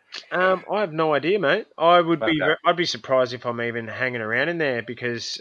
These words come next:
Speaker 1: I'm
Speaker 2: Because of inactivity.
Speaker 1: tired, uh, per-, according to you.
Speaker 2: Inactivity and a, a lack of willingness to fight Zach Dunn.
Speaker 1: Who knows?
Speaker 2: Um,
Speaker 1: Yeah,
Speaker 2: all right,
Speaker 1: maybe,
Speaker 2: well,
Speaker 1: maybe Dunn
Speaker 2: uh,
Speaker 1: takes my spot for that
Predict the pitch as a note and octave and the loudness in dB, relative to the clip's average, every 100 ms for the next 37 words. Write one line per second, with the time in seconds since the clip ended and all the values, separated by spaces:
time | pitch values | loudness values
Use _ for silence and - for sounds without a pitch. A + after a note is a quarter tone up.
0 | - A2+ C3 - - G#2+ G2+ G2 F#2 - | -4 -2 -2 -4 -2 0 2 0 0 2
1 | D#3+ D#3+ D#3+ G3 - _ _ _ - C3+ | 6 6 6 2 -8 _ _ _ -12 -12
2 | - C#3+ C#3+ - C#3+ C#3 B2+ B2 C#3 D#3 | -4 -2 -2 0 0 0 -2 -2 2 0
3 | F3+ _ _ _ _ _ B2+ A#2 - A2+ | -2 _ _ _ _ _ 2 2 2 0
4 | G#2 G#2 G2 G2 G2 G2+ G2+ G2 G2+ F#2 | 2 2 2 2 -2 -2 0 0 -2 -4
5 | G2 F#2+ F#2+ - G2+ F#2 F2 - G2 F#2+ | -2 -2 -6 -8 -6 -6 -8 -4 -2 -2
6 | - - G2+ F#2 - F#2+ - - - F3 | -8 -8 -6 -4 -2 -4 -6 -12 -6 2
7 | E3 C#3+ C#3+ - E3 D3 - G#3 D#3 D3+ | 4 6 8 10 10 8 6 6 8 10
8 | D3 C#3 C3+ C3+ C3 B2+ B2+ A#2+ A#2 - | 10 8 8 8 10 10 8 8 6 2
9 | F#3+ - - E3 - F3 F3 | 2 2 4 4 4 2 2